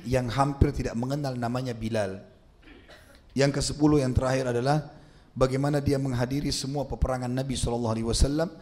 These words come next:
dan ini sebuah fadilah tersendiri. Kemudian juga dia menghadiri semua peperangan Abu Bakar dan juga sebagian besar peperangan Umar bin Khattab radhiyallahu anhum ajmain.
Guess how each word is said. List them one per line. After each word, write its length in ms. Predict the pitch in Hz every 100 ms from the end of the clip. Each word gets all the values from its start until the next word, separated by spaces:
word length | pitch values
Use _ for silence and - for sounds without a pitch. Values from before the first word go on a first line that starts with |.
| - - -
dan 80 |
ini 160 | 110 135
sebuah 400 | 131 - 123 120
fadilah 400 | 120 113 135 123
tersendiri. 640 | 117 - 113 120 143 175 - - - -
Kemudian 400 | - 135 139 147
juga 240 | 143 147 139
dia 80 | 139
menghadiri 480 | 135 123 127 139
semua 240 | 131 139 123
peperangan 400 | 120 127 127 123
Abu 160 | 117
Bakar 320 | 120 131 165 170 - - - -
dan 320 | 117 127 123
juga 160 | 135
sebagian 480 | 135 - 127 120 123
besar 400 | 117 - 143 131
peperangan 720 | - 104 120 117 123 131 135 - -
Umar 400 | 131 120 113 113 - - -
bin 160 | 110 123
Khattab 720 | - 117 - - 113 117 -
radhiyallahu 720 | 120 120 110 107 104 117 113
anhum 400 | 117 107 98 95
ajmain. 480 | 98 95 92 82 85